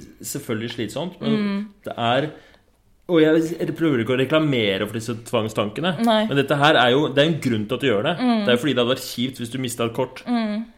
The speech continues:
Speaker 1: og du ikke fikk det med deg.
Speaker 2: Mm.
Speaker 1: Da kunne det blitt tømt.
Speaker 2: Mm.
Speaker 1: Eller det hadde vært kjipt hvis du, eh, ikke dobbeltsjekka, eh, medisinflaske,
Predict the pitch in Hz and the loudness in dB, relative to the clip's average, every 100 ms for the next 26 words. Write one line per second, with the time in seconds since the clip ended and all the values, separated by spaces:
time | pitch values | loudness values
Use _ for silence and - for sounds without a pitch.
0 | - 120 113 113 113 110 101 120 107 117 | -4 2 4 4 4 0 -2 -4 -4 -6
1 | 113 120 101 117 156 262 269 233 123 127 | -6 -4 -2 -2 -4 -4 -4 -2 -2 -2
2 | 110 113 - 160 156 - 262 240 214 254 | -2 -4 -4 -6 -6 -8 -6 -4 -6 -8
3 | _ _ _ _ _ _ - 117 117 113 | _ _ _ _ _ _ -4 0 2 2
4 | 120 - 113 113 113 117 117 117 113 110 | 0 -2 -6 -6 -6 -8 -4 -2 0 -2
5 | 104 - - 110 110 107 123 110 107 98 | -4 -10 -8 -2 -2 -2 -6 -6 -4 -4
6 | 98 104 98 110 107 - - _ _ _ | -4 -8 -4 -2 -4 -10 -20 _ _ _
7 | - 107 104 104 104 101 107 107 98 95 | -6 -2 -2 0 0 -2 -4 -6 -6 -4
8 | 95 98 101 - | -6 -6 -6 -4